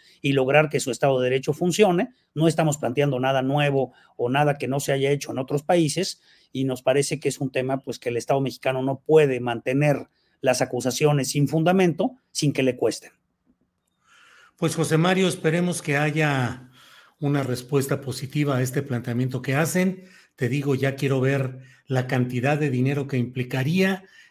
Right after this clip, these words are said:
Speaker 2: y la cantidad, la movilización, además de abogados, atendiendo tantos casos que hay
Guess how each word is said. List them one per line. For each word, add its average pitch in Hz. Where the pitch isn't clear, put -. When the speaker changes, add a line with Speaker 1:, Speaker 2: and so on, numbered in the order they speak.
Speaker 2:
y 135
la 127
cantidad, 123
la 185
movilización, 123
además 143
de 143
abogados, 147
atendiendo 143
tantos 175
casos 151
que 139
hay 180